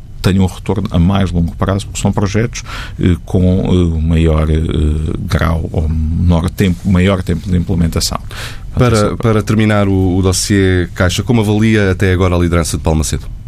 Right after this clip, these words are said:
Speaker 1: Eu acho que tem sido uma liderança bastante positiva. Tem sido uma liderança bastante positiva. Aquilo que o doutor Paulo Macedo tem feito está em linha com aquilo que têm sido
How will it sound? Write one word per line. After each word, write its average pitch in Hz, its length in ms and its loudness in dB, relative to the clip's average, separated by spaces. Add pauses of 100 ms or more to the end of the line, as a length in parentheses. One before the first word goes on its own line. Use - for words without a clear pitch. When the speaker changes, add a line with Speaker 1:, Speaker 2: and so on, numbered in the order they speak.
(160)
Speaker 1:
Eu 95 140 4
acho 82 120 0
que - 20 -4
tem 92 100 0
sido 85 220 -4
uma 85 180 2
liderança 85 400 0
bastante 80 360 0
positiva. 76 580 -2
Tem - 120 -2
sido 85 220 0
uma 82 100 -2
liderança - 400 -2
bastante - 280 0
positiva. 104 640 0 (420)
Aquilo - 240 0
que 82 60 -6
o 95 40 2
doutor 87 200 0
Paulo 85 200 0
Macedo 85 280 0
tem 82 160 0
feito 82 340 -2
está 82 460 0
em 85 140 4
linha 87 400 2
com 82 180 0
aquilo 82 260 0
que - 120 -12
têm 80 220 2
sido 78 540 0